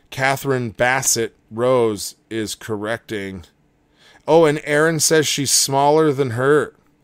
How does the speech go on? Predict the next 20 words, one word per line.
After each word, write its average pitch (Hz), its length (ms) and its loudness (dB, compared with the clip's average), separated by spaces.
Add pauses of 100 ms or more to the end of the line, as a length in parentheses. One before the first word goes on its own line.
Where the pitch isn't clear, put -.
(380)
So 131 440 0
I 127 100 -2
have 135 240 -2
two 180 260 -2
Aaron 151 380 0
Lees. 139 400 -8 (140)
I'm 160 240 -4
gonna 180 220 -2
assume 147 760 -2 (1300)
that 127 120 -10
this 131 260 -4
is 113 500 -6 (760)
Aaron, 113 500 -2 (960)
my 104 120 -16
pastor's 101 440 -10
wife, 87 320 -12 (480)
Aaron. 62 240 -20 (480)
And 135 160 -2
yeah, 123 220 -2
she's, 156 500 -6